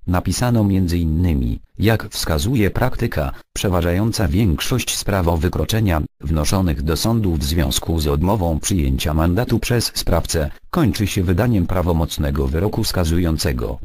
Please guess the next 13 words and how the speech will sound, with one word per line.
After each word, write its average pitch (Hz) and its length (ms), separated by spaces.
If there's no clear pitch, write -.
Poza 90 300
tym 104 260
odmowa 92 480
przyjęcia 98 540
mandatu 87 460
przez - 340
sprawcę 80 520
niejednokrotnie 82 760
ma 85 120
charakter 85 480
impulsywny 92 760
i 95 140
nieprzemyślany, 87 920